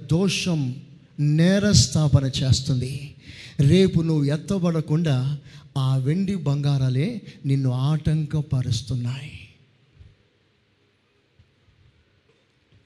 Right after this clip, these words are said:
పదివేల రూపాయల జీతం వస్తే దాంట్లో ఖచ్చితంగా వెయ్యి రూపాయలు ఇవ్వాలని లేఖనం, ఆజ్ఞ.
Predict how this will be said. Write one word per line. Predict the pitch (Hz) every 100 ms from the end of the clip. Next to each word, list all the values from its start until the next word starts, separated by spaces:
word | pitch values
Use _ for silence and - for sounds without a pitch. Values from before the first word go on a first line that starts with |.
| _ 170
పదివేల | 196 214 220 214
రూపాయల | 202 190 226 180
జీతం | 151 190 180
వస్తే | 147 - - 254 233 180 - - - _ _ _ _ _ 143
దాంట్లో | 165 175 165
ఖచ్చితంగా | 165 185 185 202 202 202 202
వెయ్యి | 170 165 175
రూపాయలు | 170 170 175
ఇవ్వాలని | 147 156 151 151 175
లేఖనం, | 151 143 143 139 123 143 - - - 139
ఆజ్ఞ. | 143 - 135